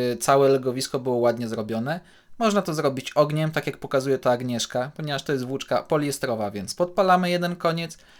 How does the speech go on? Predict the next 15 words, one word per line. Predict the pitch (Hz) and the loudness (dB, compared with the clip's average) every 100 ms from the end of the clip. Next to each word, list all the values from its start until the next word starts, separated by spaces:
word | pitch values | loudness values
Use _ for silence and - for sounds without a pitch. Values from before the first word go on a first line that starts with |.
| _ - | _ -2
on | 160 143 | 0 0
zaczyna | 127 - 110 | -2 -2 -4
się | 131 | -4
topić | 120 180 175 180 175 - _ _ _ _ - | 0 2 2 -2 -8 -14 _ _ _ _ -6
i | 220 214 | -2 -2
w | - | -2
tym | 202 185 | 0 2
momencie | 160 160 160 160 151 - _ _ - | 4 2 2 2 0 0 _ _ -6
ściskamy | - - 185 - 190 180 156 | -4 -2 -2 2 4 4 4
mocno | 156 156 143 | 2 0 -2
ze | 139 | -2
sobą | 143 131 127 | -2 0 0
dwie | 123 156 | 0 -2
końcówki | 156 143 135 135 123 | 0 -2 -4 -8 -8
włóczki, | 104 117 117 - 160 | -6 -6 -6 -8 -10